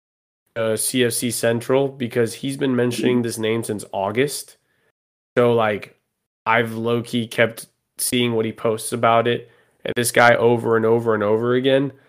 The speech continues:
So he had, like, a full-blown report on this guy in August, and he's talking, like, this dude is Kovacic and Essien put together with, like,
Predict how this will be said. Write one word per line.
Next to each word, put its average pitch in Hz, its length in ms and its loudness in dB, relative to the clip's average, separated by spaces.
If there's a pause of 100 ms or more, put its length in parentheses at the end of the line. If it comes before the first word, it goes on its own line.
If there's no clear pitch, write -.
(140)
So - 160 -2
he 123 140 -2
had, 165 160 4
like, 156 100 4
a 120 80 -2
full-blown 131 680 0
report 120 400 0
on 113 100 2
this 110 160 -4
guy 110 200 0
in 107 100 -2
August, 110 580 0
and 110 160 -4
he's 120 260 0
talking, 110 640 -2 (540)
like, - 280 -10 (640)
this - 100 -8
dude 131 220 2
is 107 100 -4
Kovacic 123 640 2
and 113 100 -2
Essien 113 640 0
put - 180 -2
together 113 720 4 (380)
with, - 240 -8
like, 101 340 0